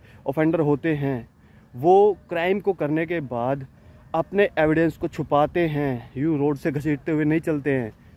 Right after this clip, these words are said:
I am not taking the side of those, uh, accused, ठीक है? लेकिन देखो, इससे जो एक opinion है, एक forensic,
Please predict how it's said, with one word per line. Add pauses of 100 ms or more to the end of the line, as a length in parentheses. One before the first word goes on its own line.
(120)
I
am
not
taking
the
side
of
those, (680)
uh, (720)
accused, (1000)
ठीक
है? (320)
लेकिन (720)
देखो, (100)
इससे (100)
जो
एक (920)
opinion
है,
एक
forensic,